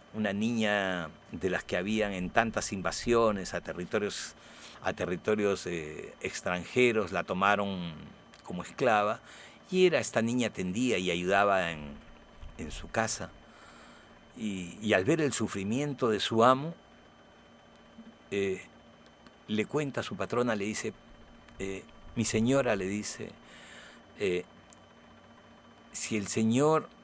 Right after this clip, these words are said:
aceptara, ha venido un hombre de Dios y está llegando a un pueblo vecino. Si él fuera,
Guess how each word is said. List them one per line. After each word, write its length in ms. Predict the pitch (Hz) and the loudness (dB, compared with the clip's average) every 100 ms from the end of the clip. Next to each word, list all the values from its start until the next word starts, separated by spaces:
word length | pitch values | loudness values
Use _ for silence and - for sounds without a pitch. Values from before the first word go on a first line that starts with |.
| - - - - - - - - | -20 -20 -20 -20 -20 -20 -12 -4
aceptara, 760 | 110 113 - - 135 147 180 - - - - | 0 0 -2 0 2 0 -6 -14 -20 -20 0
ha 100 | 113 | 2
venido 500 | 110 110 113 120 117 | 2 0 0 2 4
un 200 | 113 113 | 4 4
hombre 720 | 113 113 113 113 101 92 85 - - 92 | 2 0 0 2 2 2 0 -6 -10 -6
de 120 | 92 | -4
Dios 600 | 110 131 120 - - - - - - - - - - - - - | 0 2 0 -4 -10 -14 -18 -20 -20 -18 -18 -16 -14 -12 -12 -6
y 720 | 107 101 98 92 87 87 85 87 | -2 0 0 0 -2 -2 -6 -6
está 300 | 98 - 120 | -4 0 0
llegando 560 | 113 104 117 123 110 95 | 0 2 2 4 2 4
a 100 | 98 | 4
un 160 | 107 | 0
pueblo 420 | - 117 107 113 | 2 4 6 6
vecino. 640 | 98 85 - 139 120 95 82 - - - - - - | 4 2 2 2 2 0 -6 -16 -20 -20 -20 -20 -10
Si 280 | - 98 | -6 0
él 120 | 117 113 | 0 0
fuera, 480 | - 139 147 165 | 4 6 6 4